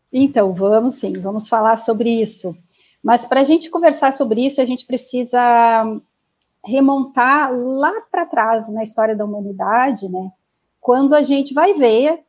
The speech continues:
que todas as áreas do conhecimento humano, elas vão se transformando, né? Elas vão evoluindo conforme, eh, a evolução intelectual e moral dos povos, né?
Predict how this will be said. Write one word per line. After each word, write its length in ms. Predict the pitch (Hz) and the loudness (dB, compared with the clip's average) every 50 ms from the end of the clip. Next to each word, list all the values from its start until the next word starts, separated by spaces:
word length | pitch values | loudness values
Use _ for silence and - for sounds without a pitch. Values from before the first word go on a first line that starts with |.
| _ _ | _ _
que 520 | - 370 415 427 440 427 403 349 311 - - _ | -2 0 2 4 4 2 2 0 -2 -6 -4 _
todas 380 | 294 285 392 - 508 466 - | 0 2 2 2 0 0 0
as 180 | 403 330 - 285 | 0 0 0 2
áreas 320 | 254 240 254 262 262 254 | 2 4 4 2 0 -2
do 80 | - 247 | -6 -10
conhecimento 800 | - - 233 220 214 220 220 - - 220 214 208 208 202 254 | -8 -8 -6 -4 -4 -4 -6 -8 -8 -8 -6 -6 -6 -6 -4
humano, 480 | 262 262 247 220 202 214 226 254 311 339 | -4 -2 0 0 2 2 2 2 2 0
elas 300 | 247 214 214 208 196 - | 0 0 0 -2 -2 -2
vão 240 | - 202 214 240 320 | -2 0 0 0 -2
se 180 | - - 339 294 | -4 -6 -8 -8
transformando, 920 | - 262 247 - - - 240 226 208 196 185 185 196 220 285 349 294 233 | -8 -8 -10 -8 -6 -4 -4 -4 -2 -2 -2 -2 -2 -2 -2 -4 -4 -6
né? 280 | 185 180 175 175 - 240 - _ _ _ _ _ _ | -6 -6 -8 -8 -10 -12 -16 _ _ _ _ _ _
Elas 260 | - 208 208 190 190 190 | -4 -2 -2 -2 -2 -2
vão 520 | 196 208 214 233 254 285 320 330 277 - | 0 2 4 4 4 4 4 2 0 0
evoluindo 960 | - 220 233 220 240 269 262 254 240 226 214 214 214 220 247 277 294 240 226 220 | 0 0 0 2 2 0 0 0 -2 -2 -2 -2 -2 -2 0 0 0 0 0 -2
conforme, 840 | - 233 220 220 _ - 202 202 220 233 262 269 302 330 - - - _ | -4 -8 -10 -10 _ -4 0 2 2 2 2 0 0 -2 -4 -8 -14 _
eh, 280 | - - 233 226 233 233 - | -6 -2 0 0 0 0 2
a 120 | 240 240 | 2 0
evolução 800 | 254 233 254 269 262 262 - - - - 247 240 240 269 349 415 - _ _ 330 _ _ | 2 0 -2 -4 -4 -4 -6 -10 -6 -2 0 0 2 2 -2 -4 -6 _ _ -20 _ _
intelectual 1000 | - 226 226 247 240 240 233 233 _ _ 240 220 214 208 208 208 220 240 277 285 - | -16 -10 -6 -4 -4 -2 -4 -6 _ _ -2 -2 0 0 2 2 2 2 0 0 -2
e 80 | 285 | -2
moral 560 | 269 269 269 262 247 240 247 262 285 302 269 240 233 | 0 0 2 2 4 4 4 4 2 -2 -8 -12 -14
dos 260 | 226 214 226 240 - | -12 -12 -10 -10 -6
povos, 560 | - - 330 320 285 311 311 247 214 - - | 2 4 4 6 6 4 2 -2 -8 -14 -14
né? 280 | 202 180 180 233 302 | -14 -12 -8 -8 -8